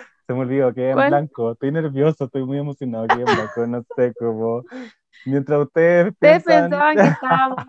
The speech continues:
Speaker 2: muertos, pero en realidad no.
Speaker 1: Claro.
Speaker 2: Estábamos descansando. <laughs>
Speaker 1: The old Taylor can co-, I come, come, come
Speaker 2: Ah.
Speaker 1: to the phone right now. <laughs>
Speaker 2: Phone right now.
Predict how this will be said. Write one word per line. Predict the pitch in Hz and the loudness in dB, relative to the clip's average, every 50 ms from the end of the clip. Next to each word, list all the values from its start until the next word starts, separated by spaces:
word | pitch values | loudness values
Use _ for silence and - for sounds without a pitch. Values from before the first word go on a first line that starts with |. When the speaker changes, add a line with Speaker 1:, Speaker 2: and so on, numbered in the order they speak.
| 233 | -16
Speaker 2:
muertos, | 220 214 214 214 220 226 _ _ 262 277 330 339 _ _ _ _ _ _ _ _ _ _ _ _ _ - | -18 -20 -20 -20 -20 -20 _ _ -20 -20 -20 -20 _ _ _ _ _ _ _ _ _ _ _ _ _ -6
pero | 370 302 214 208 208 208 | -2 0 0 0 0 -2
en | 202 202 202 | -4 -6 -6
realidad | 202 202 196 196 196 196 196 | -6 -6 -6 -4 -4 -2 0
no. | 214 254 285 277 233 220 196 - _ _ _ _ _ _ | 2 4 4 4 4 2 -2 -8 _ _ _ _ _ _
Speaker 1:
Claro. | - 131 123 117 110 101 - | -2 0 0 2 0 0 0
Speaker 2:
Estábamos | 214 233 233 247 247 247 240 226 220 196 196 | 4 4 6 6 6 4 2 0 -2 0 2
descansando. | 262 294 311 311 - 311 294 311 302 294 302 294 277 285 269 214 180 175 170 180 - - _ _ _ _ | 2 2 2 2 2 2 2 2 2 4 4 4 4 4 2 0 0 -2 -2 -4 -10 -14 _ _ _ _
<laughs> | - 320 - - 392 381 - - 427 330 330 - _ _ _ _ _ _ | -8 -6 -2 0 0 0 2 0 0 0 -2 -6 _ _ _ _ _ _
Speaker 1:
The | 117 131 135 131 | 0 4 6 6
old | 131 135 143 143 139 | 8 6 6 4 0
Taylor | - 139 131 139 139 143 143 143 143 | -2 -2 -2 0 2 2 2 2 2
can | - 147 139 135 143 135 | 0 -2 -2 -2 -2 -6
co-, | - - 151 147 - | -8 -12 -14 -6 -2
I | - 135 147 139 _ | -2 -2 -2 -2 _
come, | - 143 143 151 147 | -4 -2 -2 0 0
come, | - 151 147 151 | 2 2 2 0
come | 135 - 156 156 | 0 0 0 0
Speaker 2:
Ah. | 147 - | -2 -2
Speaker 1:
to | - 160 156 147 | 0 0 2 4
the | 147 147 - | 2 2 2
phone | - - 156 170 175 180 | 2 2 2 4 4 4
right | 175 165 160 160 | 4 4 4 2
now. | 165 165 160 165 165 160 160 196 | 0 -2 -2 -2 -2 -2 -2 0
<laughs> | 185 185 170 - | 0 0 0 0
Speaker 2:
Phone | - 220 196 196 214 269 277 285 | -2 -4 -2 0 0 0 2 2
right | - 285 247 226 226 220 233 | 2 4 4 2 2 0 -4
now. | 233 233 226 226 220 220 220 220 226 254 277 311 311 | -4 -4 -2 -2 -2 -2 -4 -6 -6 -8 -12 -14 -18